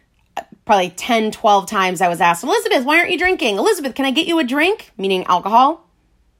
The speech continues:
So I ask myself, instead of like, "Ooh, that would be good," do I really want a drink today? No, not really. But had I said yes,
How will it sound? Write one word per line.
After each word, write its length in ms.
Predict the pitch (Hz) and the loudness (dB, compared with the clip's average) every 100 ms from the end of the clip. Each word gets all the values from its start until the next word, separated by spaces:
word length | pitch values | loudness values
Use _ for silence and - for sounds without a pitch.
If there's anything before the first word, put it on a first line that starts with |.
| _ _ _ _ _ _ _ _ _ _ _ _ _ | _ _ _ _ _ _ _ _ _ _ _ _ _
So 140 | - | 0
I 80 | 349 | 2
ask 300 | 359 466 453 | 2 -2 -2
myself, 340 | 330 302 269 262 | -4 2 2 2
instead 340 | 269 - 320 | -4 0 2
of 60 | 294 | 2
like, 180 | 262 | 0
"Ooh, 200 | 302 320 | 0 0
that 140 | 262 247 | 0 0
would 80 | 254 | -2
be 80 | 190 | -4
good," 320 | 190 190 185 | -2 -4 -4
do 160 | 277 | 0
I 60 | 320 | 0
really 300 | 302 330 403 | 0 0 0
want 280 | 427 480 427 | 0 -2 -4
a 40 | |
drink 260 | 277 320 320 | -4 -6 -4
today? 400 | 370 381 392 - _ _ _ _ _ _ _ _ _ _ _ _ | -4 -4 -4 -12 _ _ _ _ _ _ _ _ _ _ _ _
No, 340 | - 311 311 311 - | -6 -4 -4 -8 -4
not 180 | 320 285 | -4 0
really. 240 | 269 285 | 0 0
But 180 | 226 - | 0 0
had 200 | 320 392 | 4 6
I 140 | 403 | 6
said 360 | 403 359 320 233 | 4 2 2 2
yes, 500 | 262 - - - | -2 -2 -6 -8